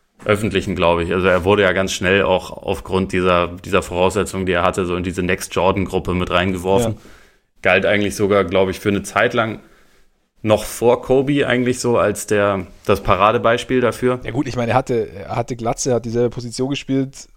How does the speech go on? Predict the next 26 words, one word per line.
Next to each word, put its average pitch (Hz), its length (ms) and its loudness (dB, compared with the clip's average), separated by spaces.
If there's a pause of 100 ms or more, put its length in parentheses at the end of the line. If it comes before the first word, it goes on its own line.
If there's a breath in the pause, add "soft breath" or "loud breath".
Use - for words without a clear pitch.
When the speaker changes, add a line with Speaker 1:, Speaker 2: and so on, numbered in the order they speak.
Speaker 2:
wo, 120 180 -10
und 131 160 2
halt, 127 240 4
und 127 140 -4
ich 120 60 -6
meine, 120 160 2
Jordan, 127 220 4
als 120 120 0
er 120 80 4 (220)
in 117 80 -4
die 117 40 -2
Liga 131 180 4
kam, 120 200 0
war 117 60 4
ja 117 60 4
auch 131 140 4
diese 120 200 -6
Mischung 123 220 -2
aus 110 140 -2
Geschmeidigkeit 113 580 -2
und 107 80 -10
Athletik. 110 460 -6
Also 101 180 -12
es - 100 -14
war 107 100 -4
nochmal, 104 400 -4